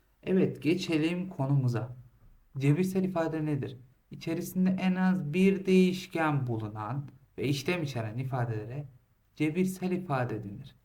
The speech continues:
Üç x. Üç x bir cebirsel ifade. Niye? Üç çarpı x. Bir eksi iki y. Bu ne demek? Birden iki y'yi çıkarmışız demek.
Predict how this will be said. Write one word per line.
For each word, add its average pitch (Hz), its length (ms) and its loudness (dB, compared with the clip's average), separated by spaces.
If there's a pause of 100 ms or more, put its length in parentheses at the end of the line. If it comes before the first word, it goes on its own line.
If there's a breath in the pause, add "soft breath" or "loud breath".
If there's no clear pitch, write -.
(800)
Üç 190 200 0
x. - 340 -8 (600)
Üç 190 180 -6
x 190 200 -4
bir 196 80 -2
cebirsel 190 460 2
ifade. 135 320 2
Niye? 170 220 -2
Üç 190 240 -4
çarpı 120 340 -2
x. - 280 -14 (680)
Bir 202 360 0 (340)
eksi 160 320 -2
iki 139 260 -4
y. 123 240 -2 (300)
Bu 175 100 -4
ne 180 140 2
demek? 170 520 -2
Birden 156 800 2 (420)
iki 127 220 -4
y'yi 156 480 4
çıkarmışız 135 760 0
demek. 120 340 -4